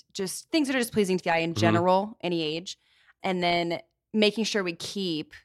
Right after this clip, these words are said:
Speaker 1: there is still the, the touch of diner, you know, and the
Speaker 2: Mm-hmm.
Speaker 1: things that we know customers, you know, sixty plus love and have loved about Wex. And so we
Speaker 2: Mm-hmm.
Speaker 1: don't wanna s-, take everything away from them.
Speaker 2: Sure.
Speaker 1: And so it was also, <laughs> we were grateful to have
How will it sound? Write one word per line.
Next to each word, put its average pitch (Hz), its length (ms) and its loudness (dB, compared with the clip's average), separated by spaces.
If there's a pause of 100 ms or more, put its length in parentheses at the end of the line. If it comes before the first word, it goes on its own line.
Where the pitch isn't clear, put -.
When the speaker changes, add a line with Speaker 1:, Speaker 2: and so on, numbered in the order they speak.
Speaker 1:
there 190 120 0
is 185 220 2
still 175 420 2
the, 170 100 0 (100)
the 175 120 -6
touch 170 280 0
of 165 140 -6
diner, 165 380 -2
you 165 140 -4
know, 165 60 -4
and 160 140 2
the 110 60 2
Speaker 2:
Mm-hmm. 110 60 0
Speaker 1:
things 190 240 -2
that 170 200 0 (220)
we 214 140 6
know 165 520 4 (200)
customers, 160 720 0
you 185 60 0
know, 156 140 -2
sixty 175 320 -4
plus 165 420 2
love 175 600 2
and 170 120 -4
have 170 240 -4
loved 151 160 -8
about 151 200 -8
Wex. - 240 -12
And 110 100 -6
so 95 80 0
we 110 60 4
Speaker 2:
Mm-hmm. 104 60 2
Speaker 1:
don't 110 60 -2
wanna 147 140 -6
s-, 151 140 -12 (100)
take 208 260 4
everything 151 340 -4
away 139 180 -8
from - 160 -20
them. 92 160 -10
Speaker 2:
Sure. 95 280 -2 (280)
Speaker 1:
And 185 160 -2
so 190 260 4
it 233 120 6
was 247 180 4
also, 277 560 4 (200)
<laughs> - 200 -20
we 311 140 6
were 320 140 6
grateful 254 320 4
to 247 80 4
have 185 400 2